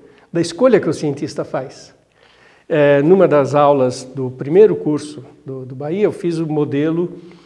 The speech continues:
de Cobb Douglas. Eu fiz, nesse mesmo curso de cálculo com aplicações em finanças,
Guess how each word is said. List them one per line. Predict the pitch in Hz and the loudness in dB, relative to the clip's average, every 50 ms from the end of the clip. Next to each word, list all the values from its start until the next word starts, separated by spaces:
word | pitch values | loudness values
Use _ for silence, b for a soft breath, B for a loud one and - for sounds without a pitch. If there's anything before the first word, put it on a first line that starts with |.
| B B | B B
de | - 139 | -16 -12
Cobb | - - - - 143 170 | -4 -2 -2 -2 -2 2
Douglas. | 165 214 202 165 139 135 131 127 - - - | 2 4 4 2 0 -2 -8 -10 -12 -16 -16
Eu | - 156 | -16 -16
fiz, | 123 - - - 160 143 135 | -16 -16 -18 -16 -14 -12 -8
nesse | 143 151 135 - 147 | -8 -8 -6 -6 -2
mesmo | 156 175 170 170 151 | -2 -2 -2 -2 -8
curso | - - 170 196 208 - - - 139 131 | -6 -4 -4 -4 -4 -6 -10 -12 -14 -14
de | 131 135 139 | -14 -16 -18
cálculo | - - - 151 151 147 151 151 127 | -12 -6 -4 -2 -2 -2 -4 -8 -10
com | - | -10
aplicações | 147 139 151 131 165 147 - 151 139 139 | -12 -14 -12 -10 -10 -10 -10 -10 -12 -12
em | 139 | -12
finanças, | - - 160 156 185 202 202 - - - - - | -14 -12 -8 -6 -4 -4 -4 -6 -8 -14 -18 -20